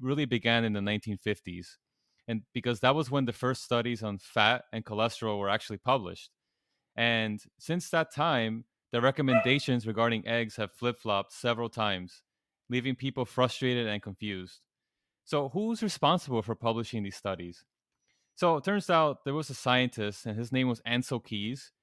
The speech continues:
and he was an American scientist who studied the effects diet had on health,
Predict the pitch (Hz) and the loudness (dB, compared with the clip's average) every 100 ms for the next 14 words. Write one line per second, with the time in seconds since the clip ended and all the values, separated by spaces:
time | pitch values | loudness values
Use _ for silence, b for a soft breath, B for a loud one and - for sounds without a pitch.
0 | _ _ _ - 113 117 143 139 143 117 | _ _ _ -4 -2 0 -2 0 0 2
1 | 127 139 156 - 127 120 - 120 131 - | 2 0 -4 -2 -2 -2 -4 -6 -6 -16
2 | _ 123 - 123 127 120 120 110 120 113 | _ -14 -2 0 2 0 -2 -2 0 -2
3 | - - 117 117 110 104 - _ _ - | -4 2 6 6 6 2 -4 _ _ 2
4 | 113 107 98 101 110 92 - | 4 4 2 4 4 4 -2